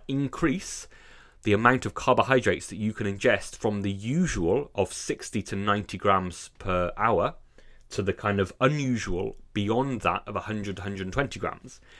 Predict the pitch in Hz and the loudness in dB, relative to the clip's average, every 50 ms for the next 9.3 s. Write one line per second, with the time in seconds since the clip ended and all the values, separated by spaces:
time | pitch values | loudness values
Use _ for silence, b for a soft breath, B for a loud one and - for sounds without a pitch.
0 | B B B B B B B B B B B - - 156 143 - 202 220 208 - | B B B B B B B B B B B 4 4 4 6 8 8 8 8 6
1 | 208 196 180 - - - 175 160 156 160 165 131 - 143 123 110 107 104 87 95 | 4 2 2 2 0 -2 0 2 0 0 0 -4 -6 -4 -2 0 0 0 0 -2
2 | 87 80 - - - - - - - _ _ _ _ - - - - _ - - | -4 -4 -6 -12 -18 -20 -20 -20 -20 _ _ _ _ -20 -20 -20 -20 _ -20 -20
3 | - - - - - - 135 147 156 - - - - 165 180 185 180 165 139 - | -20 -20 -20 -20 -4 0 0 2 2 0 -6 2 4 6 6 8 6 4 2 -4
4 | _ _ - 139 156 170 - - 139 143 151 143 101 78 - - - B B B | _ _ 6 6 6 6 2 2 2 4 4 4 4 2 -2 -4 -8 B B B
5 | B B B B - 120 123 127 127 120 117 113 117 117 117 113 110 113 - 110 | B B B B 4 6 6 8 8 6 6 6 6 6 6 6 4 2 0 0
6 | 104 120 143 165 185 170 - - 131 110 123 123 - - 123 - - 127 123 117 | 4 6 6 6 6 4 2 0 0 4 4 2 2 0 -6 -6 2 2 4 4
7 | 107 - - 123 120 - 117 104 - - - 98 107 110 98 - 104 92 - 107 | 4 4 2 2 4 4 2 2 2 -2 -6 -4 -2 -2 -2 -2 -6 -8 -2 -2
8 | 101 98 - - 107 98 90 104 92 92 98 120 131 - - 104 - - - - | -2 -2 -2 -4 -4 -2 0 0 0 0 0 -2 -4 -6 -8 -10 -6 -6 -8 -8
9 | - - - - - | -8 -10 -12 -14 -18